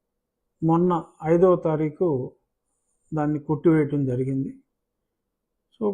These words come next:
కొట్టివేయటం జరిగిన తర్వాత ఈలోపు సెకండ్ డిస్ట్రిక్ట్ కోర్ట్ గుంటూరులో అతను బెయిల్కి అప్లై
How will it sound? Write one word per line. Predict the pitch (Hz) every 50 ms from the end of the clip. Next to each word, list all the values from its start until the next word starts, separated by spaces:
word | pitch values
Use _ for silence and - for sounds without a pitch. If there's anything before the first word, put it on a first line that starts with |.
| 202
కొట్టివేయటం | 196 196 190 208 202 202 190 185 185 185 170
జరిగిన | 170 170 165 170 175 175 160 165
తర్వాత | 165 165 165 170 175 185 180 269 262 240 202 180
ఈలోపు | 175 170 175 175 170 170 - 226 196 160 147 165 190 - _ _ _ _ _ _ _ _ _ _ _ _ _ _ -
సెకండ్ | 190 196 - 240 233 226 202
డిస్ట్రిక్ట్ | 202 196 - - 202 196 - - - - _ _ _ _ _ _ _ _ _ _ _ -
కోర్ట్ | 175 180 - - - - - _ _ _ _ _ _ _ - 160 156
గుంటూరులో | 151 165 170 160 180 180 175 160 165 180 196 170 131 113 - - _ _ _ _ _ _ _ _ _ _ _ _ _ _ _ - 165
అతను | 160 - 190 175 156 147 147
బెయిల్కి | 196 233 277 302 277 262 247 - - 196 160 160 262 - - _ _ _ _ _ _ _ _ _ _ _ _ - -
అప్లై | 185 - - 202 196